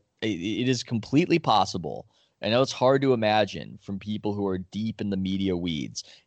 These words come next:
It's quite possible that there are these people who exist and their friend says, "Hey, this guy wrote a book and it's about getting your life together and cleaning your room," or whatever the fuck. And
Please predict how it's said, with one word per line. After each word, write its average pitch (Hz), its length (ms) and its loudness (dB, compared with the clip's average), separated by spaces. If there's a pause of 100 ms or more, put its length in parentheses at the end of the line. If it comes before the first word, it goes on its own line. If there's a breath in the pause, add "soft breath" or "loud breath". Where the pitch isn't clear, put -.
It's 110 140 -4
quite - 360 0
possible 101 840 0 (160)
that 98 140 -6
there 107 100 -2
are 107 60 0
these 104 160 -2
people 123 300 0
who 117 140 0
exist 87 640 -4 (220)
and 101 140 -2
their 101 120 2
friend 104 360 0
says, 95 340 2
"Hey, 120 180 0
this 104 180 -4
guy 110 200 0 (360)
wrote 98 240 0
a 92 40 -2
book 87 360 -4
and 90 80 -4
it's 87 120 -8
about 90 200 -2
getting 95 180 -4
your 92 140 -2
life 87 280 0
together 82 340 -2
and 87 80 -6
cleaning 90 300 -4
your 82 100 -4
room," 82 260 -2
or 80 80 -2
whatever 76 240 -4
the 67 80 -8
fuck. - 320 -4 (400 soft breath)
And 101 560 2